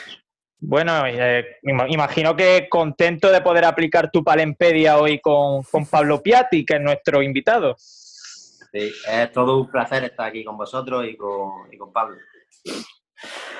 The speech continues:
Speaker 1: Vamos ya, sí, con él. Él es, eh, nació en Córdoba, nació en Argentina hace treinta y un años. Ahora mismo lo pillamos en Toronto, pero estuvo aquí tres años, llegó a la Almería muy jovencito, con diecinueve, el fichaje más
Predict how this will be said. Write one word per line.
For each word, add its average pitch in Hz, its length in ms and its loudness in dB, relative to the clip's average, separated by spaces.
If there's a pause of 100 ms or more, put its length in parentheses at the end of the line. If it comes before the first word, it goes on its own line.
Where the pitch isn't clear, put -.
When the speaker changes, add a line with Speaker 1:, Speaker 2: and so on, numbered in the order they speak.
(320)
Speaker 1:
Vamos 226 280 4
ya, 208 180 4
sí, 175 280 0
con 165 200 0
él. 220 560 6
Él 151 800 4
es, 143 400 4
eh, 143 400 0 (260)
nació 156 300 0
en - 100 -6
Córdoba, 190 580 4
nació 160 280 0
en 151 60 2
Argentina 165 720 2
hace 170 200 0
treinta 165 460 0
y 151 80 0
un 151 100 -2
años. 196 600 2
Ahora 175 240 4
mismo 208 220 2
lo 190 160 2
pillamos 180 480 2
en 151 160 -6
Toronto, 214 680 2 (120)
pero 156 240 4
estuvo 190 320 2
aquí 233 260 2
tres 165 260 2
años, 208 400 2
llegó 165 460 2
a 180 60 4
la 170 100 4
Almería 165 480 4
muy 160 180 0
jovencito, 160 640 0
con 165 140 0
diecinueve, 151 540 0
el 185 120 -2
fichaje 165 420 -2
más 160 160 -2